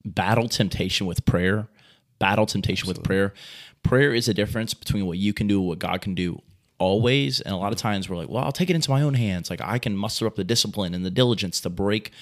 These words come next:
Speaker 1: this sin cycle in my life." And the reality is, no, you cannot. Like,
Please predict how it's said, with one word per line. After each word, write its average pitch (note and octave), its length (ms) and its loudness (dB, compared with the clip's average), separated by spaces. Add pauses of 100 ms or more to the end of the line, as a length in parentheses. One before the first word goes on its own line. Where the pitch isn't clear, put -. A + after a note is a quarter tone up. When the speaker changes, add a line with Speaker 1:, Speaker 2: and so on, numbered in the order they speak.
(440)
Speaker 1:
this A2 200 4
sin B2 300 4
cycle G#2 240 -4
in F#2+ 60 0
my F#2 100 0
life." F#2 300 -4 (100)
And F#2+ 120 -6
the F2+ 60 -2
reality A#2+ 320 0
is, F2+ 140 -2
no, G2+ 160 2
you B2+ 200 4
cannot. A2 500 -2 (340)
Like, G2+ 260 -4